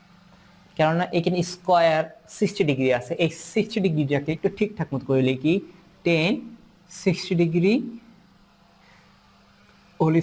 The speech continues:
স্কয়ার গুণন টেন থার্টি ডিগ্রি গুণন টেন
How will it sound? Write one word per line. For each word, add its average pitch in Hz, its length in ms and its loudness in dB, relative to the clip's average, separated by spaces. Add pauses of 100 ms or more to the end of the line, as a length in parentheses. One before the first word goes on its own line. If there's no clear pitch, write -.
স্কয়ার 156 400 2 (140)
গুণন 143 380 2 (1300)
টেন 156 320 2 (1120)
থার্টি 160 320 0
ডিগ্রি 160 300 2 (220)
গুণন 151 500 2 (280)
টেন 151 440 -2